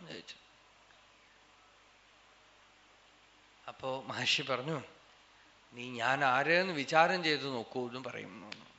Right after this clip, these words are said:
ഭഗവാൻ ഏറ്റവും ഇഷ്ടപ്പെട്ടവരോടൊക്കെ അവസാനം പറഞ്ഞത് അതാണെന്ന്. അർജുനന്റെ അടുത്ത് ഭഗവാൻ അതാണ് പറഞ്ഞത്,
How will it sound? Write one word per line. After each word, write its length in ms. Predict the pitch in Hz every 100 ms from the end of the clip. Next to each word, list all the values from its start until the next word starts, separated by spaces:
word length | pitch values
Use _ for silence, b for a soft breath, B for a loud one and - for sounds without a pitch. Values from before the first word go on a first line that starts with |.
| - - - - _ _ _ _ _ _ - - - - - - - - -
ഭഗവാൻ 420 | 131 139 180 226 226
ഏറ്റവും 300 | 202 - 247
ഇഷ്ടപ്പെട്ടവരോടൊക്കെ 960 | - 254 254 247 233 226 226 214 220
അവസാനം 500 | 220 190 214 214 220
പറഞ്ഞത് 360 | 214 185 214 214
അതാണെന്ന്. 520 | 202 180 156 143 135 117 - - - _ - - B B B B 147
അർജുനന്റെ 460 | 139 175 202 208
അടുത്ത് 200 | 202 196
ഭഗവാൻ 380 | 202 196 202 202
അതാണ് 280 | 196 196 202
പറഞ്ഞത്, 580 | 202 190 202 202 226